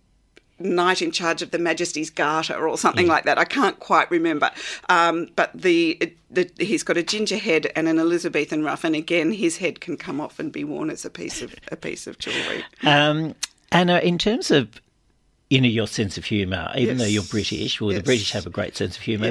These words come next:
Speaker 1: Yes.
Speaker 2: but there is that sense of the Australian larrikinism
Speaker 1: Yes.
Speaker 2: and
Speaker 1: Yes.
Speaker 2: quirkiness and really almost, um, it's not, you know, just throwing caution to the wind. In a
Speaker 1: Yes.
Speaker 2: sense, you do a lot of that with your jewellery.
Speaker 1: I do. It's,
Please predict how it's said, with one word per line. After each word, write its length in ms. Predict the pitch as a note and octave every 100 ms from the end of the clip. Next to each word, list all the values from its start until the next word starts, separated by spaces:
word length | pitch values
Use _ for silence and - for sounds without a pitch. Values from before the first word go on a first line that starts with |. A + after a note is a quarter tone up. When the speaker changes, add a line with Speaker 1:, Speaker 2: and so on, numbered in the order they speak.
| -
Speaker 1:
Yes. 0 | C#3 - - -
Speaker 2:
but 60 |
there 120 | D3 -
is 300 | C#3 D3 D#3+
that 220 | D#3+ -
sense 480 | - A2 F#2 G2+ - -
of 220 | C3+ -
the 120 | A#2
Australian 580 | F#2 - G2 F#2 F#2+ G2+
larrikinism 640 | F#2+ G2 G#2+ - G#2 D#3+ G3
Speaker 1:
Yes. 540 | - - - - - - _
Speaker 2:
and 160 | A#2+ A2
Speaker 1:
Yes. 100 | -
Speaker 2:
quirkiness 720 | C3+ B2 B2+ A2+ G#2+ G2+ -
and 240 | A#2+ G#2+ G#2+
really 480 | A2+ G#2+ G#2 G2 -
almost, 640 | D#3+ F3+ D#3 F#2+ - - - - -
um, 220 | F#3 C#3 A#2+
it's 120 | B2+ -
not, 240 | F#3 - - - -
you 100 | G#3+
know, 180 | F3+ A2
just 260 | - F#3 - - _ _ _ _ _
throwing 400 | - - F3 D#3+
caution 460 | A#2+ - G2+ - F#2
to 100 | F2+
the 120 | G2
wind. 500 | F2+ G#2 F#2+ G#2 G#2
In 280 | A3 D3 C#3+
a 20 |
Speaker 1:
Yes. 100 | C#3 -
Speaker 2:
sense, 360 | C#3 A#2 -
you 100 | A#2+
do 280 | G#2 A2+ G#2+
a 20 |
lot 240 | G#2 G#2+ A2+
of 80 |
that 180 | G2 -
with 160 | A2 G2+
your 120 | G2+
jewellery. 640 | F#2+ G#2+ G#2+ A2 G#2 G2 -
Speaker 1:
I 220 | G#3+ A3
do. 320 | B3 A3+ F3+
It's, 180 | A3+